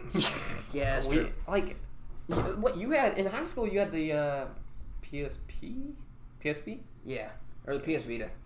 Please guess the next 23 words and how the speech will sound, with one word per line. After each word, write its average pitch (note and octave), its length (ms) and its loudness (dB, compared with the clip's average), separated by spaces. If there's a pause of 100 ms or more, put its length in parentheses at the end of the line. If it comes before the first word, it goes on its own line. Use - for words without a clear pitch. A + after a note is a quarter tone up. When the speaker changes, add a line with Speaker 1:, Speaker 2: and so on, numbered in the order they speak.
(200)
Speaker 2:
P-, D3+ 160 0
the A#2+ 260 -4
Speaker 1:
I A2+ 40 -4
Speaker 2:
Vita? C#3+ 140 2
Speaker 1:
think. - 160 0 (200)
Well, C#3 120 2
I D3+ 60 0
had F#3+ 140 4
the, D3 140 -4
I D#3+ 40 0
had E3+ 120 2
the A#2+ 60 -4
P A2 160 -6
S - 80 -8
P. - 180 -6 (540)
Yeah. G#2+ 140 0
Speaker 2:
What, - 140 -4
the - 60 -10
P F#3+ 160 0
S, - 160 -4 (360)
what's D#3 200 -4
the C3 100 0
difference? C3+ 580 2